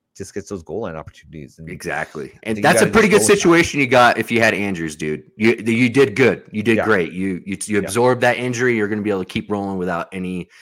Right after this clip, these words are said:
Speaker 2: misfire. That's awesome.
Speaker 1: So, <laughs> yeah,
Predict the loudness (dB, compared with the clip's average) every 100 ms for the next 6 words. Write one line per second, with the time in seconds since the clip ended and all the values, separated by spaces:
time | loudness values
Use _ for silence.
0 | -20 -20 -6 -4 -2 -4 -6 -10 _ -12
1 | -8 -8 -10 -14 _ _ _ _ _ _
2 | _ _ _ _ _ _ _ _ _ _
3 | _ _ -20 -20 -4 -2 -2 -8 -20 -10
4 | -10